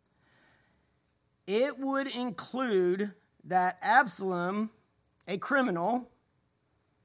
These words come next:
who had committed murder, would be back in the king's court, back in the king's presence, and back in the king's approval. He, he was going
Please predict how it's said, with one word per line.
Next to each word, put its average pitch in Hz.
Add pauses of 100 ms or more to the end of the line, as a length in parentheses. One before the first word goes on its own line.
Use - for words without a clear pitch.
(260)
who 175
had 196
committed 220
murder, 226 (880)
would 175
be 190
back 196
in 220
the 180
king's 190
court, - (1160)
back 214
in 220
the 190
king's 208
presence, 254 (640)
and 170
back 202
in 202
the 165
king's 180
approval. 143 (1900)
He, 254
he 220
was 226
going 202